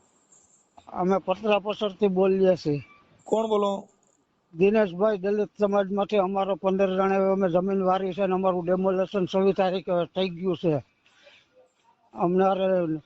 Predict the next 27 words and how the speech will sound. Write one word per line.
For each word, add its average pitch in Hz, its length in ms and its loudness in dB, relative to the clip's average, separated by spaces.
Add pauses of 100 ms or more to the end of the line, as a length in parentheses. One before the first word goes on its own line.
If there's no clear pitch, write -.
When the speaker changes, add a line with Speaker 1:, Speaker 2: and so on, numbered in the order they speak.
(220)
Speaker 1:
વાયડું 185 300 2
કાઢી 180 220 0
નાખીને 185 340 0
ઓયડિયું 190 400 4
પાડી 190 300 -2
નાખી, 190 260 -2
મશીન 175 420 -2
વાયમાં 185 360 0
નાખી 180 280 -2
દીધા, 170 400 -2 (420)
સરપંચે 175 680 0
નખવી 170 360 -2
દીધા. 160 400 0 (1300)
Speaker 2:
સરપંચે 190 540 -4
કર્યું? 240 280 -4 (600)
Speaker 1:
હા, 175 240 2
સરપંચે 202 580 -2
કર્યું 185 320 -2
છે. 147 180 -6 (960)
Speaker 2:
પતરાપસર 185 640 -4
ક્યાં 240 160 0
આવ્યું? 147 280 -2 (440)
Speaker 1:
પતરાપસર 190 600 -2
જુનાગઢ 190 500 2
તાલુકા, 196 440 0
જિલ્લો 190 360 2
જુનાગઢ. 180 600 0